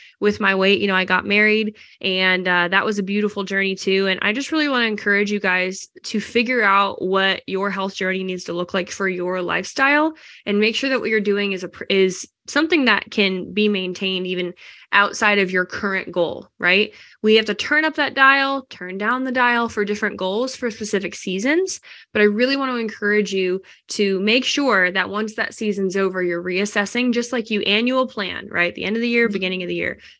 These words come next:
Speaker 1: We set new goals, we adjust things. Make sure you're doing that for your physical, mental, and emotional health as well, and asking the right questions for your overall wellness and for your sustainability so that,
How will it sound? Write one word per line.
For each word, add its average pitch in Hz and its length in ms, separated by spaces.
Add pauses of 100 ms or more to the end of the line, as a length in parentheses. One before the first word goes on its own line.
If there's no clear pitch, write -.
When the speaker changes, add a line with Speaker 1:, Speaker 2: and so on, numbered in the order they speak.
Speaker 1:
We 196 80
set 202 240
new 220 140
goals, 202 500
we 180 160
adjust 190 380
things. 196 480 (260)
Make 240 160
sure 294 160
you're 277 120
doing 220 240
that 208 180
for - 80
your 190 120
physical, 196 380
mental, 185 320
and 180 80
emotional 170 440
health 165 280
as 175 140
well, 180 380 (340)
and 185 80
asking 214 520
the 202 100
right 190 240
questions 175 640
for 175 540 (240)
your - 160
overall 208 480
wellness 233 600
and 196 160
for 190 200
your 185 120
sustainability 175 960
so - 140
that, 175 320